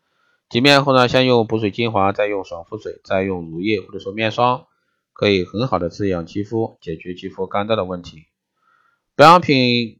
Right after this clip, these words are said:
能渗透到肌肤哪一个层面？哪些初老症可以通过日常保养去除？啊，一般保养品都只能渗透到表皮层，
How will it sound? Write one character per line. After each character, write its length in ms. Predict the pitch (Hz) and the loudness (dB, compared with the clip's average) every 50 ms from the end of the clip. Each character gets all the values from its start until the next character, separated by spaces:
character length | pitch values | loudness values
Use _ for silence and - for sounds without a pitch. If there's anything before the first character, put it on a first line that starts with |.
| _ - | _ -4
能 220 | 113 113 123 120 | -2 0 0 0
渗 240 | 101 - 160 160 151 | 0 0 0 2 2
透 100 | 147 143 | 2 4
到 160 | 143 135 123 | 4 4 4
肌 140 | 117 127 127 | 4 0 -2
肤 160 | - 143 135 | -2 -2 -2
哪 180 | 127 104 85 80 | -2 -4 -4 -4
一 20 | |
个 120 | 95 - | -6 -6
层 200 | - - 87 90 | -4 -6 -8 -6
面？ 280 | 107 120 117 101 - - | -4 -4 -4 -4 -6 -10
哪 140 | 90 87 95 | -16 -16 -16
些 240 | - - 110 104 101 | -10 -6 -4 -4 -4
初 100 | - 131 | -2 0
老 140 | 120 101 90 | 0 0 0
症 280 | 87 - 117 107 92 | -2 -4 -8 -8 -8
可 160 | 90 - 98 98 | -10 -10 -8 -8
以 60 | 87 | -8
通 220 | - - 98 98 | -10 -14 -18 -14
过 340 | 98 101 98 95 92 92 - - | -8 -4 -2 -2 -2 -4 -6 -8
日 80 | 123 113 | -8 -6
常 200 | - 98 95 92 | -4 -6 -6 -4
保 120 | - 90 | -6 -6
养 180 | 98 98 87 80 | -6 -6 -8 -10
去 180 | - - 98 | -14 -14 -14
除？ 240 | 82 - 82 80 - _ _ _ _ _ _ _ _ _ _ _ _ _ | -14 -14 -18 -20 -20 _ _ _ _ _ _ _ _ _ _ _ _ _
啊， 120 | - 143 151 | 0 2 2
一 80 | 165 | 4
般 180 | 170 175 170 165 | 6 6 6 8
保 100 | 147 143 | 8 8
养 140 | 147 151 139 | 8 8 6
品 160 | 131 117 107 | 4 0 2
都 140 | 120 123 123 | 4 2 4
只 140 | - 101 87 | 2 0 -2
能 160 | 85 90 98 | -2 -4 -4
渗 160 | 98 120 120 | -4 -4 -2
透 80 | 117 110 | -2 -2
到 460 | 110 107 104 98 92 87 85 85 82 | 0 0 0 2 0 0 -2 -4 -8
表 200 | _ 104 98 80 | _ -10 -10 -6
皮 160 | - 113 120 | -4 -4 -4
层， 320 | - - 90 90 92 - | -4 -6 -8 -10 -10 -14